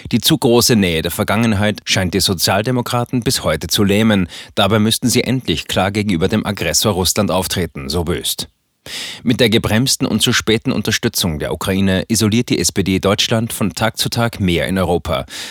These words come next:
Noch nie war Deutschland in einer internationalen Krise so abgekapselt und teilnahmslos, sagte Wüst. Grüne und F D P haben recht. Der Zauderkurs der S P D und des Kanzlers muss ein Ende haben. Die Ukraine darf nicht im Stich gelassen werden.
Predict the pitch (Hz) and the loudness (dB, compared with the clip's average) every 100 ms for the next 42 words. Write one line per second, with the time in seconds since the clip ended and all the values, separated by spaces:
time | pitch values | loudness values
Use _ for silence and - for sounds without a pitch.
0 | - - 107 - 123 123 67 65 80 87 | -6 -2 -2 0 0 0 0 -2 -2 0
1 | - 92 85 98 76 104 95 117 131 110 | 2 0 0 -4 -2 -2 -2 -2 0 -2
2 | - 101 92 - 117 92 92 95 101 127 | 0 0 0 0 0 2 2 2 0 -2
3 | - - 80 - 90 85 104 - 110 95 | -4 -4 -4 -4 -6 -4 -4 -2 0 0
4 | 87 82 - 69 - - 101 92 - 90 | 0 -2 -4 -4 -4 -4 -2 -4 -4 -6
5 | 76 - - - _ - - 117 120 120 | -6 -6 -6 -6 _ -10 0 2 4 2
6 | 120 98 - 113 113 98 104 110 101 - | 0 -2 0 0 2 2 2 2 0 -2
7 | - - _ 101 90 - 113 127 127 123 | -12 -14 _ -2 0 2 2 2 0 -2
8 | 110 - 101 - - 92 101 104 98 78 | -2 0 -2 -2 -2 0 2 0 -2 -4
9 | - 98 92 - 92 - - - 113 - | -4 -2 0 0 0 -2 -10 -2 0 2
10 | 117 - 101 87 76 - - - - 92 | 0 0 0 0 -2 -6 -8 -14 -8 -6
11 | 82 - 127 139 117 98 - 101 - 98 | -4 0 2 2 2 0 0 -4 -2 -4
12 | 80 - 120 - 71 - 82 76 62 62 | -4 -2 -2 -2 -2 -2 -4 -6 -8 -12